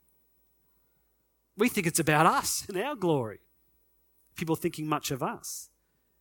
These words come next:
And even in the church, we can think that our reputation is paramount.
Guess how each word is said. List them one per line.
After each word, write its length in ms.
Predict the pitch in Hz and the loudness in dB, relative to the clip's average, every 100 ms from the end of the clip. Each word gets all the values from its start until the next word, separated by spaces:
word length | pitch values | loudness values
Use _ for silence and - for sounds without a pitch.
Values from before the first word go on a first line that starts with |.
| _ _ _ _ | _ _ _ _
And 120 | 180 | 8
even 160 | 180 185 | 8 8
in 80 | 185 | 2
the 60 | |
church, 500 | 170 - 254 339 - | 2 2 2 2 0
we 80 | 262 | -2
can 160 | 240 190 | 0 0
think 240 | 190 180 | 0 0
that 100 | 185 | 6
our 160 | 170 165 | 8 8
reputation 720 | 180 - 151 - 254 277 180 | 4 0 -6 -2 -2 -2 -2
is 140 | 165 | -4
paramount. 680 | - 202 269 269 147 98 - | -4 -6 -4 -4 -6 -8 -16